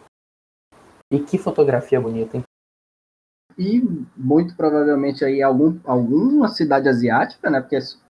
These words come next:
Speaker 2: nunca vi gostar de luz igual asiático, mas
Speaker 1: Não, asiático pra gostar de luz. Desculpa você que é asiático que tá ouvindo, mas é a verdade. É,
Speaker 2: É.
Speaker 1: a-, nunca vi
Speaker 2: Cê
Speaker 1: gostar de luz igual você.
Speaker 2: Cê, cê não tem como discordar da gente que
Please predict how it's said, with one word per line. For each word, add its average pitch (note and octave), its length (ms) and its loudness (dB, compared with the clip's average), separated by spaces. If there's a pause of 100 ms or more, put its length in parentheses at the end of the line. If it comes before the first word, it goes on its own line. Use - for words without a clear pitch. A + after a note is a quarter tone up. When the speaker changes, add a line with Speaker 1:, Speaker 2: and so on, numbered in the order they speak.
(380)
Speaker 2:
nunca D#3 220 2
vi C#3+ 160 0
gostar C3 380 -2
de B2+ 100 -2
luz B2+ 220 2
igual B2+ 180 2
asiático, B2 480 -2
mas D#3+ 420 -2 (540)
Speaker 1:
Não, B2 260 0
asiático C3+ 500 4
pra D#3 140 0
gostar D3 300 2
de B2+ 80 -2
luz. C#3 160 0
Desculpa D3+ 380 0
você C#3 280 2
que C3+ 120 0
é C3 60 4
asiático B2 460 2
que - 100 -20
tá B2+ 100 2
ouvindo, B2 360 0
mas C3 220 2
é C3 60 4
a B2+ 60 4
verdade. B2 540 0 (360)
É, B2 80 0
Speaker 2:
É. B2 500 4
Speaker 1:
a-, A#2+ 300 2
nunca C#3+ 420 -2
vi D3+ 80 -2
Speaker 2:
Cê D3 60 2
Speaker 1:
gostar D3 240 4
de B2+ 120 -2
luz C3 200 4
igual - 180 -4
você. - 340 -2 (680)
Speaker 2:
Cê, C3 300 -4
cê D3 120 0
não G#3+ 200 2
tem F3+ 260 0
como F3 220 -4
discordar B2 420 0
da A2+ 140 0
gente C3 320 -2
que E3 200 -4